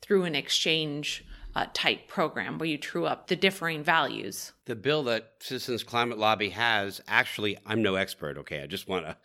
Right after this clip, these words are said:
Speaker 2: <laughs> say I'm not an expert, but it does put a tax on imports based on how much the country you're importing it from is mitigating climate change. So it tries to factor that in, just like you're saying.
Speaker 1: I think that makes a lot of sense. And I think that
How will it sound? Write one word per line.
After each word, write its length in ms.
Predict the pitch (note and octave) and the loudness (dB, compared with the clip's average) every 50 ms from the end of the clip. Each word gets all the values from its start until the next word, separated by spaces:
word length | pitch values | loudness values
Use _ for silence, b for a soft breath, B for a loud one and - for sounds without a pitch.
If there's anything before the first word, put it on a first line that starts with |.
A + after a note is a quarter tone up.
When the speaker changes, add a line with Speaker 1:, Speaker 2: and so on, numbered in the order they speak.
| - - | -20 -20
Speaker 2:
<laughs> 160 | - - - | -20 -20 -16
say 280 | - - - - D3 C3 | -14 -10 -2 2 4 4
I'm 80 | A2+ - - | 4 4 4
not 200 | D3+ C#3 - - | 2 2 2 2
an 100 | F#2+ A2+ - | 0 0 0
expert, 500 | C#3 A#2+ - - - A#2 G#2+ G#2+ G#2+ G2+ - B B B B B B B | -4 -8 -8 -8 -6 -4 -2 -2 -2 -4 -8 B B B B B B B
but 120 | C3+ C3 | 4 6
it 160 | C#3 C3 A2+ | 6 4 4
does 400 | F#2+ C3 C#3 D3 D#3 C#3+ - - - _ _ | 6 4 4 4 4 0 -4 -8 -12 _ _
put 600 | - - - C#3 C#3 C3+ C3 C3 - - - - _ _ _ _ - | -10 -4 2 4 4 4 4 2 -2 -6 -12 -12 _ _ _ _ -4
a 260 | A2+ A2+ G#2+ G#2+ G2+ | 0 2 2 2 0
tax 800 | G#2 - - - C3 C3+ C3 G#2 G2+ G2 - - - - - - _ _ - | -4 -8 -6 -2 2 4 4 4 2 0 -4 -10 -10 -10 -10 -14 _ _ 0
on 360 | G2+ G#2 G#2+ G#2+ G#2+ G#2+ A2 G#2+ G#2 | 2 2 4 4 2 0 -2 -4 -2
imports 680 | B2 C3+ B2+ - A#2 G#2 G2+ F#2+ F#2 F#2 - - - B B B B B B B B B - G#2+ F#2+ | -2 -2 -2 -2 -2 0 2 2 0 0 -4 -8 -12 B B B B B B B B B -20 -6 2
based 460 | G2 C#3 C#3+ E3+ F#3+ F#3+ - - - - | 4 6 6 6 4 2 -2 -6 -10 -6
on 380 | - C3 C3+ C#3 C#3 C#3 C#3 C3+ C3 B2+ - - - | -4 -2 0 2 2 2 0 -2 -4 -6 -10 -10 -4
how 460 | A2+ A#2+ B2 B2 B2+ B2+ B2+ B2+ B2+ - | 0 2 2 2 2 2 0 -2 -4 -4
much 520 | A2 G#2+ G#2+ G#2+ G#2+ A#2 A#2+ - - - | -4 -2 0 2 2 2 0 -4 -8 -6
the 100 | - G#2 | -4 -4
country 380 | G2+ - B2 A#2 - - B2 A2+ | -4 -2 -4 -4 -2 -2 -2 -2
you're 80 | G2+ | -2
importing 540 | F#2 - C3 D3+ D3 - C3+ A#2+ G#2+ G2 F#2 | 0 -2 -2 -2 0 0 0 0 2 0 0
it 120 | F#2+ F2 - | -2 -4 -6
from 540 | - - G2 F#2 F2+ F2+ F2+ F2 F#2 F#2 - B B B B B B B | -8 -4 -2 -2 0 0 -2 -2 -4 -6 -8 B B B B B B B
is 220 | A#2 B2 G#2+ G#2 | 0 2 2 2
mitigating 460 | A#2 A2 G#2+ A2 F#2+ G#2 G2+ F#2+ G2 | 0 2 2 2 2 0 2 0 0
climate 360 | G2 - B2+ C3 C3+ A2+ F#2 | -2 0 0 2 2 0 -2
change. 360 | - - G#2 F2 D#2 D#2 - - | -4 -4 -4 -4 -4 -6 -8 -6
So 160 | - A2+ G#2+ | -4 -4 -4
it 80 | G#2 | -4
tries 240 | - - C#3 C#3+ C3+ | -2 0 0 0 0
to 100 | - - | -2 -6
factor 320 | - - A2 G#2+ - - G#2+ | -4 -2 -2 -2 -2 -4 -4
that 180 | F#2 F2+ F#2+ | -4 -4 -4
in, 180 | A#2+ G#2+ F#2+ G#2 | -4 -6 -8 -8
just 200 | - F#2+ F#2 - | -12 -12 -10 -8
like 140 | F#2+ F2+ - | -10 -10 -10
you're 80 | - - | -10 -6
saying. 160 | - - D4 | -2 0 0
Speaker 1:
I 40 | F4 | 2
think 180 | G#4 A#4 A#4+ | 2 0 0
that 100 | A#4 G4+ | 0 0
makes 220 | E4 D#4+ D4+ - D4 | 0 -2 -4 -4 -4
a 40 | |
lot 120 | B3+ A3+ G3+ | -2 -2 -2
of 100 | A3 A3 | -2 -2
sense. 280 | - B3+ A3 D#3+ F3 | -2 -4 -4 -4 -4
And 100 | F3 E3+ | -4 -2
I 80 | F3+ F#3+ | -2 -2
think 340 | G3 - G#3+ G#3 G#3 G#3 - | -4 -4 -6 -8 -8 -8 -6
that 220 | A3 G3 F3+ - | -4 -4 -4 -4